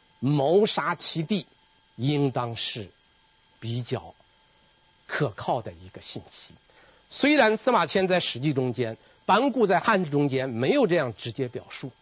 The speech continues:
因为这个历史的记载啊，有执笔也有曲笔，这就是历史很难读懂的地方。所谓执笔，就历史学家把那个历史事件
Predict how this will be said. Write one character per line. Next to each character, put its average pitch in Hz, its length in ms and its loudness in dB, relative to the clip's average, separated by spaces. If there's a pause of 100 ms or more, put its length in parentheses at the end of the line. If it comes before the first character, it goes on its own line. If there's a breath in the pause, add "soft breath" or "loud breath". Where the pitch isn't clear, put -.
(240)
因 196 160 2
为 254 80 -2
这 233 80 -4
个 233 80 0
历 247 220 0
史 - 160 -8
的 113 100 -6
记 170 240 -6
载 - 140 -8
啊， - 260 -20 (720)
有 127 380 0 (180)
执 135 320 -2 (120)
笔 120 120 -10 (460)
也 139 220 0
有 107 320 0
曲 113 440 -8
笔， 98 120 -20 (680)
这 214 120 0
就 175 100 2
是 175 140 0
历 180 240 0
史 - 180 -6
很 90 260 -10
难 117 200 -6
读 135 240 -6
懂 113 200 -4
的 - 80 -16
地 127 160 -8
方。 - 160 -18 (560 soft breath)
所 - 180 6
谓 262 200 6
执 - 240 0
笔， 202 180 -2 (300 loud breath)
就 247 120 2
历 254 340 2
史 110 360 -2
学 131 280 0
家 175 260 4 (460 soft breath)
把 143 180 0
那 196 120 4
个 233 120 2
历 285 240 4
史 - 180 -4
事 156 240 -2
件 185 220 2